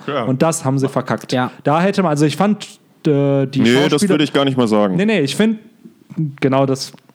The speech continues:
Speaker 2: ich wusste,
Speaker 4: Ja.
Speaker 2: dass
Speaker 3: Die
Speaker 2: jetzt
Speaker 3: Staffel
Speaker 2: kommt.
Speaker 3: wäre in Ordnung, wenn's danach noch eine ganze Staffel
Speaker 2: Nein, nein,
Speaker 3: gegeben
Speaker 2: nein,
Speaker 3: hätte.
Speaker 2: du hast ja eine ganze Staffel mit der Mutter.
Speaker 3: Ja,
Speaker 2: Und
Speaker 3: und
Speaker 2: das
Speaker 3: dann
Speaker 2: finde ich auch super. Ich find die Schauspielerin sympathisch, die passt absolut zu Ted. Nur die ganzen, und da, das, da ist Oda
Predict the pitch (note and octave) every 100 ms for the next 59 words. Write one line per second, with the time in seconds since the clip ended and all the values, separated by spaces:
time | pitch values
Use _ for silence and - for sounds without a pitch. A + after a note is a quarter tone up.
0 | - - D3 G#2+ G#2 D3+ D3+ F#3 E3+ G#3
1 | F#3+ C4 G#3 A3 G#3+ - G#3 B3 C4+ A#3
2 | G#3 - F#3 G3+ - G3+ G3+ F3 C#3+ C#3
3 | C3+ C3 D3 F#3+ A#3 B3 A3+ A#2+ C3+ D#3+
4 | A3+ - C#3+ B2+ B2+ C#3 C#3 D3 C#3+ C#3
5 | C3+ B2 A2 G#2+ - D3+ E3+ E3+ D#3+ B3
6 | C4+ A#3 D#3 F#3+ G#3+ C3+ G#2+ B2+ C3+ F#3
7 | A3+ A3 F3 C#3 - G#3+ A3 G3 F3+ E3
8 | D3 C#3 G3+ G#3 G3+ D#3+ D#3+ F3+ G3+ F#3
9 | F#3 E3 D#3+ E3+ D#3+ E3 D3 - - -
10 | - - D#3+ D3+ D#3+ C#3+ G3 C4 - B3+
11 | B3 A3 - - B2+ B2 E3 F#3 E3 E3
12 | - D#3+ F#3 - E3+ E3+ E3+ D#3+ D#3+